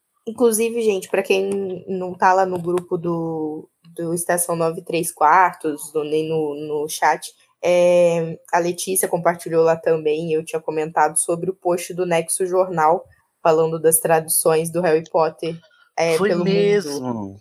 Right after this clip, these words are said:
Speaker 2: Tem um link.
Speaker 1: Gente,
Speaker 2: Joga no Google,
Speaker 1: maravilhoso.
Speaker 2: Nexo Jornal, tradução Harry Potter, um infográfico lá. O Nexo faz gráficos ótimos, né?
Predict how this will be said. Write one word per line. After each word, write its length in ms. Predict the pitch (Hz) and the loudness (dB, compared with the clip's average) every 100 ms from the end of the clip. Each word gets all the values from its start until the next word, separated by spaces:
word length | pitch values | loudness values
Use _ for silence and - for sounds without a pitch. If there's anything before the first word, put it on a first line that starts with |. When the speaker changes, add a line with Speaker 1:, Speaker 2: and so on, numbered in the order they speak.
| _ | _
Speaker 2:
Tem 240 | - 135 143 | -2 -2 0
um 60 | |
link. 140 | 160 135 | 0 2
Speaker 1:
Gente, 220 | 190 185 | 0 0
Speaker 2:
Joga 340 | 185 175 190 | 0 0 0
no 100 | 196 | 0
Google, 140 | 190 180 | 0 0
Speaker 1:
maravilhoso. 480 | 185 - 180 117 131 | 0 2 2 0 0
Speaker 2:
Nexo 380 | 147 156 151 170 | 0 0 0 0
Jornal, 760 | 170 165 156 143 135 143 160 | 0 -2 -2 0 2 0 -2
tradução 600 | 165 147 139 - - 127 | -2 -2 -2 -6 -4 -2
Harry 260 | 131 135 139 - | 0 0 0 0
Potter, 540 | 123 98 - 90 110 | 2 2 -2 -8 -8
um 140 | 113 117 | -8 -6
infográfico 640 | 113 127 107 104 - 120 | -2 0 4 2 2 2
lá. 180 | 110 104 - - - - | 2 2 -4 -6 -4 0
O 100 | 151 | 2
Nexo 300 | 143 - - | 2 0 0
faz 320 | 165 143 - | 2 2 2
gráficos 440 | 117 110 - 110 | 4 4 0 0
ótimos, 380 | 104 110 - 113 | 2 2 0 -6
né? 220 | 113 185 | -4 -6